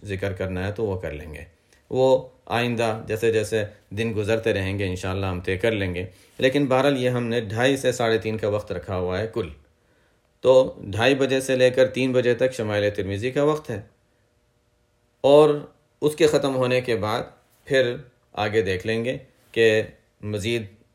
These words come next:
اگر زائد اور کوئی موضوع پر، کسی اور موضوع پر بات کرنی ہے تو اس موضوع، اس عنوان پہ بات کر لیں گے،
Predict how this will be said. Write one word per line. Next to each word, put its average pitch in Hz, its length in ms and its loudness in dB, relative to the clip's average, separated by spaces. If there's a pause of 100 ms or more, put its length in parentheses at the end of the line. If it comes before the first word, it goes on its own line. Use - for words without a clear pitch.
(160)
اگر 110 280 0
زائد 107 340 2
اور 120 220 2
کوئی 113 300 2 (180)
موضوع 110 360 -2
پر، 117 140 2
کسی 113 240 -2
اور 113 160 4
موضوع 107 300 -2
پر 101 180 -2
بات 101 280 -2
کرنی 131 320 0
ہے 135 120 2 (420)
تو 82 100 -8
اس 80 120 -12
موضوع، 90 360 -4
اس 101 140 -8
عنوان 101 320 -4
پہ 127 100 -2
بات 143 260 2
کر 143 100 4
لیں 127 220 0
گے، 101 100 -2